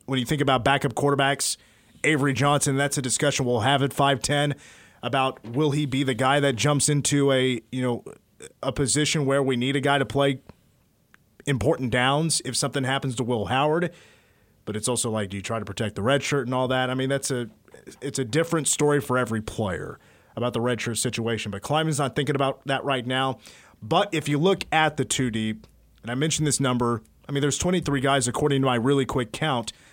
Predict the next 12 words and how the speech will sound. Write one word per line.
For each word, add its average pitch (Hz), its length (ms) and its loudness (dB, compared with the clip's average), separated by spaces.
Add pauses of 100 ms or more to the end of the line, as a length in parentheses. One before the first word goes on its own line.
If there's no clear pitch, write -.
(140)
twenty-three 214 420 0
guys 143 460 2
that 120 320 -2 (640)
inexperienced, 190 680 4
yes, 175 160 2
but - 160 -6
they're 147 140 0
also 170 540 2
in 175 200 0
the 180 80 2
two 220 260 0
deep, 135 280 0